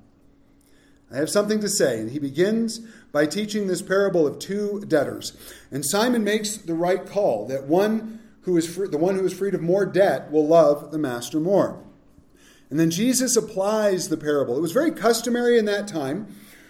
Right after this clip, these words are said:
when you invited someone over to your home to eat, that you would provide a way for them to wash their feet. Usually the lowest servant in the house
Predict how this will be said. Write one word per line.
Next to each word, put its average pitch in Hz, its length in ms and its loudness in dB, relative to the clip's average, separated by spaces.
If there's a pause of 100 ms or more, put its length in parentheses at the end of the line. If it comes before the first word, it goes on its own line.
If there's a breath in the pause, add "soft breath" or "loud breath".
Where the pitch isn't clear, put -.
(140 loud breath)
when 175 140 2
you 185 120 2
invited 196 420 2
someone 214 280 -2
over 196 200 0
to 180 80 0
your 185 200 2
home 156 360 -2
to 175 120 -10
eat, 139 300 -4
that 170 60 0
you 170 160 0
would 190 160 2
provide 160 340 2
a 214 60 4
way 170 200 4
for 170 120 -4
them 160 160 -2
to 170 60 0
wash 127 320 -2
their 240 140 2
feet. 240 460 -4 (340 loud breath)
Usually 180 440 -2
the 175 100 0
lowest 156 400 0
servant 180 320 -2
in 170 100 0
the 165 100 -2
house 156 420 -2